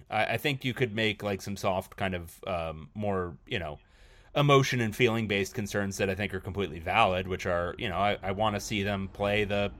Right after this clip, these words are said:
you know, the teams I've grown up watching them play, and I get that.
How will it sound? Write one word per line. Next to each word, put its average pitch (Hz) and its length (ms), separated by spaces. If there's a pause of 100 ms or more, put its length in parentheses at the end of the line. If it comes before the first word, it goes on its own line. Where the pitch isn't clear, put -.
(680)
you 143 120
know, 135 180
the 127 100
teams 127 320
I've 120 340
grown 127 240
up 139 200
watching 104 340
them 87 160
play, 92 400
and 95 220
I 113 100
get 127 220
that. 104 280